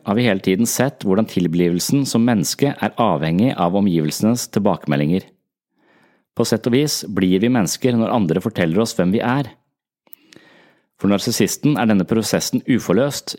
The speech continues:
i den tidlige fasen i livet hvor grunnmuren for selvforståelse blir støpt, noe som fører til at behovet for bekreftelse senere i livet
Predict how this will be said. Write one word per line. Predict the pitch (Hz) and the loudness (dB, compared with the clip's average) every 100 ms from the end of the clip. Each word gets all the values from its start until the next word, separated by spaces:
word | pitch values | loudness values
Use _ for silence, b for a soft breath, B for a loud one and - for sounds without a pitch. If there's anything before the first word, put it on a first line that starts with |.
| - | -4
i | 95 | -2
den | 110 | -2
tidlige | - 107 82 104 | -2 0 0 2
fasen | 110 76 - 131 123 | 0 0 -2 -2 0
i | 113 | 0
livet | 95 90 123 139 107 | 2 2 2 0 -2
hvor | 98 | -2
grunnmuren | 127 123 87 78 98 135 127 | 0 0 0 0 0 0 -2
for | 117 | -2
selvforståelse | 131 95 - - 82 78 139 123 | 0 -2 -4 0 -2 0 -2 0
blir | 107 | -2
støpt, | - 87 - - - _ b b b b b 131 | -2 -4 -6 -14 -16 _ b b b b b -2
noe | 104 | 0
som | 123 | 0
fører | 131 92 | 0 0
til | 123 143 104 | 0 0 -2
at | 113 | -2
behovet | 107 95 87 113 | 0 0 0 0
for | 92 | -2
bekreftelse | 104 95 78 - 95 - | 0 -2 -2 -6 -6 -2
senere | 123 90 85 | 0 0 0
i | 90 | 0
livet | 90 127 | 2 -2